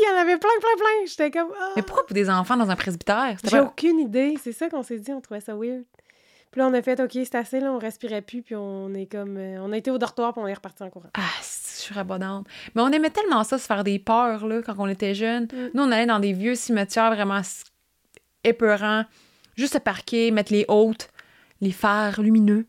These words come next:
Speaker 2: On, on s'imagine des affaires au loin. Il était pas là, les affaires qu'on dit, « Ah, je vois quelqu'un dans le fond ! » Puis tout le monde se mettait à crier, puis on avait la peur, puis on partait, esti, en faisant un, un show de boucan sans fin.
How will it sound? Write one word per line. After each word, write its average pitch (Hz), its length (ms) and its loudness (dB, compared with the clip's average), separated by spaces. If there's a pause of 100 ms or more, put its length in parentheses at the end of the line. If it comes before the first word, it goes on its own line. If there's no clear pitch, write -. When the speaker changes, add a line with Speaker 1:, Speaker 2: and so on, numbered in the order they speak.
Speaker 2:
On, 208 280 4 (140)
on 220 120 4
s'imagine 262 440 2
des 233 160 4
affaires 226 320 0
au 214 100 6
loin. 214 220 4
Il 233 60 4
était 214 160 0
pas 320 180 2
là, 294 80 2
les 254 180 2
affaires 214 240 0
qu'on 214 160 0
dit, « 208 120 0
Ah, 294 120 2
je 359 60 2
vois 427 80 2
quelqu'un 494 260 4 (260)
dans - 40 -6
le - 40 -14
fond ! » - 80 4 (160)
Puis 254 100 -4
tout 220 80 -4
le 226 40 2
monde 233 100 2
se 226 40 0
mettait 208 120 0
à 214 60 2
crier, 226 300 -2
puis 214 100 0
on 190 60 2
avait 185 80 2
la 185 140 2
peur, 233 220 2
puis 208 100 -4
on - 20 -6
partait, 214 480 -4 (320)
esti, 202 340 -2
en 202 120 2
faisant 196 180 -2
un, 202 320 -2 (380)
un 208 160 6
show 247 160 2
de 202 40 0
boucan 226 360 2
sans 202 260 0
fin. 226 240 -2